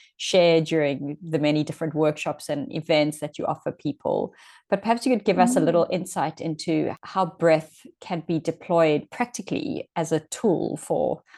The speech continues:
Speaker 1: helping us
Speaker 2: Mm.
Speaker 1: feel better when we are not feeling well.
Speaker 2: So I think the first thing is to learn about it,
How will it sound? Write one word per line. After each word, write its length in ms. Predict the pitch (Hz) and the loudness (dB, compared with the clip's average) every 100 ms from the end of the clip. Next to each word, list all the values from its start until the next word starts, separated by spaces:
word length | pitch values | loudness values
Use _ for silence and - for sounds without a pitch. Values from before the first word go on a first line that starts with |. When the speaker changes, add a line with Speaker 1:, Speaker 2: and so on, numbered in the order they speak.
| _ _ _ _ | _ _ _ _
Speaker 1:
helping 400 | - 262 294 247 | -4 -2 0 0
us 200 | 214 208 | 0 0
Speaker 2:
Mm. 80 | 202 | 2
Speaker 1:
feel 160 | 185 | 2
better 460 | 170 175 165 175 143 | 4 2 0 -2 -2
when 180 | 151 156 | 0 -2
we 120 | 156 | -2
are 100 | 147 | -2
not 380 | 139 131 147 - | -4 -4 -6 -8
feeling 340 | - 143 - | -6 -6 -4
well. 480 | - 78 - 131 - - _ - | -2 0 2 0 0 -6 _ -2
Speaker 2:
So 120 | 240 | 0
I 100 | 214 | 0
think 240 | 262 285 | 2 2
the 80 | 277 | 0
first 420 | - 254 240 - | 0 2 2 2
thing 220 | 214 202 - | -2 -2 -6
is 240 | 196 196 | -8 -8
to 240 | - 214 196 | -2 0 0
learn 500 | 190 196 233 277 254 | 2 2 4 4 4
about 340 | 185 175 160 | 0 -4 -6
it, 140 | - | -8